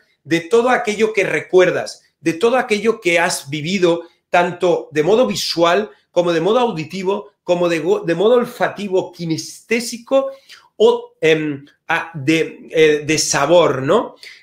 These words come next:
Y esto gustativo, y esto es muy interesante, porque la narrativa, eh, que nos habla Juan Antonio, esta narrativa se compone de un conjunto de experiencias.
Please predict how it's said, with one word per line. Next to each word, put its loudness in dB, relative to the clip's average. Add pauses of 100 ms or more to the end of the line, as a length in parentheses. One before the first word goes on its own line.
Y -4
esto -2
gustativo, -2
y -6
esto -8
es -12
muy -2
interesante, -4 (300)
porque 2
la 4
narrativa, 2 (320)
eh, 2
que -4
nos -6
habla -2
Juan -4
Antonio, -2 (1600)
esta -8
narrativa -6
se -10
compone -4
de 2
un 2
conjunto 0
de 2
experiencias. -4